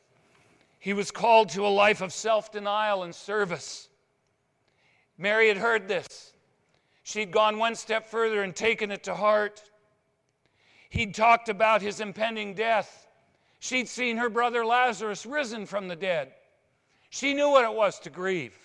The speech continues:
over someone's death. She'd also come to know Jesus, seeing and hearing who he is, what he's all about.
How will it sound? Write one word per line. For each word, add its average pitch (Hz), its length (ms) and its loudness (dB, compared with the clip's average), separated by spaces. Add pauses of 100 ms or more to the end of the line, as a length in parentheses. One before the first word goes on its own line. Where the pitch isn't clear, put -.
(1160)
over 127 220 -10
someone's 131 420 -12
death. 143 420 -10 (1400)
She'd 135 220 -12
also 147 300 -2
come 165 220 -6
to 160 60 -6
know 165 160 -4
Jesus, 147 760 -10 (880)
seeing 180 400 -4
and 160 80 -6
hearing 175 360 -2
who 180 200 -4
he 180 160 0
is, 165 160 -2
what 180 160 -2
he's 170 160 -6
all 180 160 2
about. 165 460 0